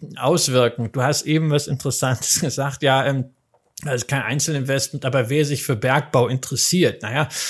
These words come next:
wir müssen uns halt alle für Bergbau interessieren. Es ist ein dreckiges Geschäft. Natürlich, die haben alle irgendwelche E-S-G-Themen, die schieben sie auch ganz nach vorne, weil die Regulatoren da drauf gucken. Aber Mining bleibt ein dreckiges Geschäft. Dummerweise ist dieses dreckige Geschäft die Voraussetzung für ganz viel,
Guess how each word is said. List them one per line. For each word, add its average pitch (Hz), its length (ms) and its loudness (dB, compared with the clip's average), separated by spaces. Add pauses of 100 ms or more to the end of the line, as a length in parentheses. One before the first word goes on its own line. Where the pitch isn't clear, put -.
(160)
wir 147 120 4
müssen 214 280 4
uns 131 160 0
halt 123 160 0
alle 120 220 -2
für 127 140 -4
Bergbau 117 420 -2
interessieren. 151 600 -2
Es - 160 -2
ist - 300 -4
ein 120 220 0
dreckiges 190 760 2
Geschäft. 202 640 2
Natürlich, 147 720 0
die 113 140 -4
haben 123 120 -8
alle 131 200 -4
irgendwelche 127 580 -2
E-S-G-Themen, 160 800 0
die 127 80 -2
schieben 147 220 2
sie 131 80 0
auch 123 80 -2
ganz 156 200 0
nach 123 120 -2
vorne, 175 420 6
weil 139 140 2
die 143 80 -4
Regulatoren 139 640 2
da 165 100 4
drauf 139 360 2
gucken. 185 340 0
Aber 156 240 4 (260)
Mining 156 400 0
bleibt 147 300 2
ein 147 100 -2
dreckiges 147 460 -2
Geschäft. 156 500 -2
Dummerweise 165 580 0
ist - 200 -4
dieses 160 340 0
dreckige 151 480 0
Geschäft 165 460 2
die 147 80 0
Voraussetzung 165 840 2
für 151 180 2
ganz 175 360 0
viel, 208 320 4